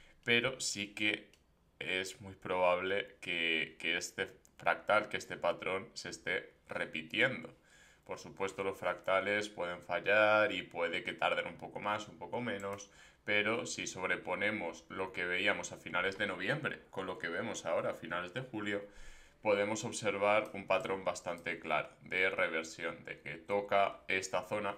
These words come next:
que era una zona muy importante, tenía aquí marcada zona de volumen, justo la toca y rebota, rebota con mucha fuerza. Así que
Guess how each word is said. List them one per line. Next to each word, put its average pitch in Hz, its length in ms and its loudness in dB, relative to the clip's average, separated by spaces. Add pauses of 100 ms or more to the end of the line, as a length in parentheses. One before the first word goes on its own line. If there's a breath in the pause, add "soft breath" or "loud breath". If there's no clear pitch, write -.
(120)
que 98 160 2
era 101 120 6
una 98 160 -2
zona 92 180 -4
muy 90 160 -6
importante, 98 580 -2
tenía 85 440 -4
aquí 90 140 -8
marcada 90 640 2
zona 87 220 -4
de 85 80 2
volumen, 98 720 -4
justo - 500 -2
la 82 240 4
toca 131 500 2 (360 loud breath)
y 123 100 8
rebota, 92 640 0 (160)
rebota 107 420 4
con 101 140 -2
mucha 98 240 -4
fuerza. - 360 -6 (140)
Así 92 400 -6
que 104 260 -2